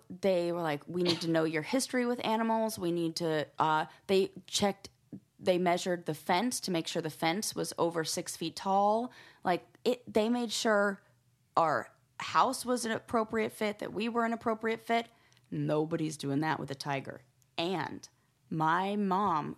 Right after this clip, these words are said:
grew up in a neighborhood in La Cañada, and she had a next-door neighbor who, uh, there was an, a girl, uh, like, one of her friends who lived in the neighborhood, and then a couple doors down was a man who owned a tiger. And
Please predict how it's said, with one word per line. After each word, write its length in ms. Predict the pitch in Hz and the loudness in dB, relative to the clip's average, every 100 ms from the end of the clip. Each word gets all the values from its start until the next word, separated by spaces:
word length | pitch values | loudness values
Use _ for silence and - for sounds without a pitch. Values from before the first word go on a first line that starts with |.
| 175 | -8
grew 220 | 165 170 | -4 0
up 220 | 165 156 - | 0 -2 -6
in 220 | 165 160 | -2 -2
a 60 | 156 | 0
neighborhood 360 | 151 170 175 | -2 -2 -4
in 100 | 160 | 0
La 140 | 143 131 | 0 0
Cañada, 520 | 196 165 135 143 160 - - - | 0 0 0 0 -2 -10 -18 -6
and 140 | 160 | -6
she 140 | - 170 | -2 -2
had 120 | 160 | 0
a 40 | |
next-door 420 | 156 156 - 170 165 | -2 -4 -4 -4 -2
neighbor 540 | 175 208 175 156 160 - - _ | 0 0 2 0 -2 -10 -20 _
who, 680 | - 180 160 160 156 156 165 - _ _ _ _ _ _ - | -6 0 0 0 0 -2 -6 -18 _ _ _ _ _ _ 0
uh, 240 | 160 147 | 2 2
there 100 | 180 | 0
was 100 | 175 | 0
an, 140 | 185 - | 0 2
a 100 | 196 | 2
girl, 480 | 185 208 220 233 - | 4 4 4 4 -2
uh, 180 | - 123 | -4 -2
like, 160 | 165 156 | -2 0
one 100 | 175 | 0
of 60 | |
her 80 | 202 | 0
friends 320 | 196 151 156 | 0 0 2
who 80 | 170 | 0
lived 180 | 156 151 | -2 -2
in 60 | 185 | 0
the 60 | |
neighborhood, 500 | 180 139 156 160 151 - | 0 0 -2 0 0 0
and 120 | 160 | 0
then 100 | 147 | 0
a 20 | 151 | 0
couple 300 | 185 196 190 | -2 0 0
doors 280 | 160 160 | 0 0
down 420 | 156 180 175 165 165 | 0 2 2 0 0
was 420 | 165 165 165 - _ _ | 2 2 -2 -8 _ _
a 260 | 160 160 156 _ _ | 0 0 -2 _ _
man 600 | 165 156 220 180 151 175 - | -4 -2 0 0 0 -2 -8
who 200 | - 185 | -4 0
owned 240 | 170 220 | 2 2
a 60 | 214 | 0
tiger. 500 | - 135 - 55 - _ _ _ _ _ - | -4 -4 -4 -8 -10 _ _ _ _ _ -2
And 520 | 175 170 165 170 180 | 2 2 2 -2 -8